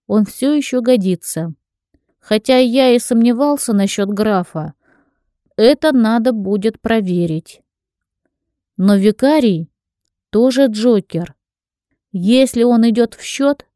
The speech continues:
а Ларри нет, то возникает равноценно хороший вариант центра, тот, который я недавно даже посетил.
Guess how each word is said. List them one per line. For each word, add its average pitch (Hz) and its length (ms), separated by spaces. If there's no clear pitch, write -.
а 196 120
Ларри 214 420
нет, 226 400
то 208 100
возникает 226 800
равноценно 196 720
хороший 233 560
вариант 202 520
центра, 170 600
тот, 285 260
который 202 400
я 226 240
недавно 220 500
даже 190 360
посетил. 180 640